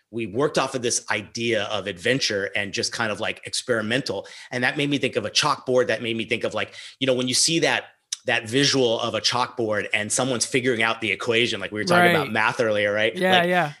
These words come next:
Speaker 1: maybe it's gotta look a little like that. And then it's gonna
Speaker 2: Right.
Speaker 1: have those pops of color, and, but it's gonna look like, whoa, there's, this is like an ex-, uh, uh, uh, an experiment in a children's laboratory. You know, it's
Speaker 2: Yeah.
Speaker 1: like, <sniffs> you know,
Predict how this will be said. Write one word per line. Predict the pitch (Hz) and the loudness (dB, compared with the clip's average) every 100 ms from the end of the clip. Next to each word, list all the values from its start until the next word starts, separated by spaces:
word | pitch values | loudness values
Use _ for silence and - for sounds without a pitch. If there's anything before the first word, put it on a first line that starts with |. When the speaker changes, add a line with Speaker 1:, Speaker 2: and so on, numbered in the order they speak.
| _ | _
Speaker 1:
maybe | 127 160 185 214 | -4 0 2 2
it's | 196 | 0
gotta | 185 165 | 2 2
look | 156 151 | 2 0
a | 139 | 0
little | 135 131 | 2 2
like | 117 117 | 0 0
that. | 107 92 - | -4 -4 -6
And | 135 | -2
then | 143 | 2
it's | 180 | 4
gonna | 175 | 4
Speaker 2:
Right. | |
Speaker 1:
have | 127 | 2
those | 123 | -2
pops | - - 143 - | -4 0 2 2
of | 175 | 0
color, | 139 113 110 113 - _ - - - - | -2 0 -2 -4 -16 _ -20 -20 -6 0
and, | 123 113 | 0 0
but | 135 | 0
it's | 135 - | 0 -2
gonna | 139 131 110 | -2 -2 -4
look | 117 123 180 180 | -4 2 2 2
like, | 135 127 120 101 | 0 0 0 -6
whoa, | 113 127 143 117 113 | -2 4 4 4 4
there's, | 117 113 | 2 2
this | 127 135 | 0 0
is | 127 | 2
like | 117 120 | 0 0
an | |
ex-, | 113 - - | -2 -4 -4
uh, | 110 113 | -4 -2
uh, | 113 107 - - - - | -4 -4 -8 -20 -14 -6
uh, | 107 117 | -4 -2
an | |
experiment | 127 - 151 151 147 139 | 0 2 2 4 2 2
in | 127 | -2
a | 117 | 0
children's | - 151 135 123 117 104 | 2 2 2 2 0 2
laboratory. | 113 117 117 107 90 87 | 2 2 0 -4 -6 -4
You | 120 | 2
know, | 123 117 | 4 4
it's | 180 | 4
Speaker 2:
Yeah. | 165 135 - | 4 0 -2
Speaker 1:
like, | - - - | 2 2 2
<sniffs> | - | -2
you | 135 | -2
know, | 117 | -2